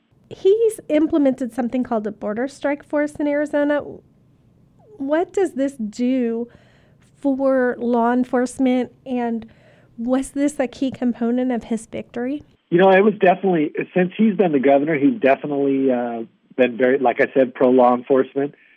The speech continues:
Speaker 2: As the governor, he oversees, uh, our Department of Public Safety, which we've shifted from being highways, uh, tro-, from being a highway patrol to state troopers.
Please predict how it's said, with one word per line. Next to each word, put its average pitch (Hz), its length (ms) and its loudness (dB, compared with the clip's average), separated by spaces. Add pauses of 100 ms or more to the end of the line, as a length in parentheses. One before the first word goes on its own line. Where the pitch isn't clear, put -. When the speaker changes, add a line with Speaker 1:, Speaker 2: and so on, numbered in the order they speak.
(360)
Speaker 2:
As 123 200 2
the 120 80 0
governor, 131 440 4
he 131 240 4
oversees, 120 720 2 (120)
uh, 117 360 0
our 113 180 0
Department 120 440 -2
of 113 100 -8
Public 113 300 -2 (100)
Safety, 123 380 0
which 117 200 0 (680)
we've 135 220 4 (120)
shifted 139 380 0
from 117 200 -2
being 120 460 -2
highways, 120 540 2 (180)
uh, 101 280 -4 (260)
tro-, 170 320 2 (100)
from 123 240 -4
being 127 260 -2
a 104 340 -8 (320)
highway 139 340 4
patrol 143 540 2 (100)
to 110 160 -8
state 120 260 -2
troopers. - 460 -4